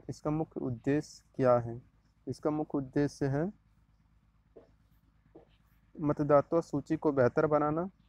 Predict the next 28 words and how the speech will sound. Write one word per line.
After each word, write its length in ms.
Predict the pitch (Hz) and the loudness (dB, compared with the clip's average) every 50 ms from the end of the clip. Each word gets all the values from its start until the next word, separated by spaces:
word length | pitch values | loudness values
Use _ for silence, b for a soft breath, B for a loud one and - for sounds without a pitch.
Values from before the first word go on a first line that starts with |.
| _ _ _ _ _ _ _ _ _ _ _ _ _ _ _ _ _ _ _ _ _ _ _ _ _ _ _ _ _ _ _ _ - | _ _ _ _ _ _ _ _ _ _ _ _ _ _ _ _ _ _ _ _ _ _ _ _ _ _ _ _ _ _ _ _ -4
बेहतर 440 | 151 135 139 131 127 - - 165 160 | 0 4 4 4 4 4 2 2 2
मतदाता 560 | 151 147 - - 139 123 135 131 - - 156 | 2 2 0 0 4 4 4 4 4 2 0
सेवा 300 | 143 - - 135 135 151 147 | 0 0 0 0 0 0 -2
प्रदान 340 | - - 143 147 151 151 147 | -2 -2 0 2 2 2 0
करना 340 | - 151 147 143 147 156 170 180 196 _ _ _ _ _ _ _ _ _ _ _ - | 0 0 0 0 0 -2 -2 -4 -6 _ _ _ _ _ _ _ _ _ _ _ -6
और 100 | - - - 143 | -6 -2 0 2
आयोग 340 | 135 139 139 151 165 170 - | 2 4 4 2 2 2 2
तथा 240 | - 143 - - 165 | 0 0 0 0 -2
मतदाता 600 | 160 147 143 - 147 131 131 131 131 - - 147 | -2 -2 -2 -4 -2 2 2 2 2 2 0 -2
के 160 | 151 - - 131 | -2 0 0 -2
मध्य 300 | 135 147 156 156 - 147 | 0 0 -2 -2 -2 -4
बेहतर 380 | 127 127 135 127 123 - 165 156 | -2 0 0 0 0 0 -2 -2
संवाद 440 | - - - 131 127 131 131 135 127 123 | -2 -2 -4 -2 0 2 2 2 2 0
बनाना, 380 | 120 123 123 117 117 117 117 120 _ _ _ _ _ - - _ _ _ - - | -2 -2 -2 -2 -4 -6 -10 -12 _ _ _ _ _ -20 -20 _ _ _ -12 -6
ये 100 | - 147 147 | -4 -4 -2
तीनों 300 | - - 147 147 151 160 | 0 0 0 0 0 -2
सही 260 | - - 151 135 135 | -2 0 0 2 2
है, 100 | 139 151 | 2 2
यानी 240 | 151 143 139 143 147 143 | 0 -2 -2 -4 -4 -4
कि 240 | - - 165 165 143 | -4 -2 -2 0 -2
इसका 220 | 127 - - 151 143 | -2 -2 -2 -2 -2
डी 200 | 127 139 143 143 | 0 0 0 0
ऑप्शन 260 | 135 - - 143 135 | 0 -2 -4 -6 -6
सही 200 | - - 143 143 | -4 -4 -2 -2
हो 80 | 131 123 | -2 -2
जाएगा, 280 | 123 131 131 135 151 | -2 -4 -4 -4 -6
उपरोक्त 640 | 151 - - _ _ - 135 143 147 151 - - 156 | -8 -10 -12 _ _ -8 -4 -4 -4 -4 -6 -8 -10
सभी। 380 | - - - 123 113 120 123 | -6 -4 -4 -4 -4 -4 -6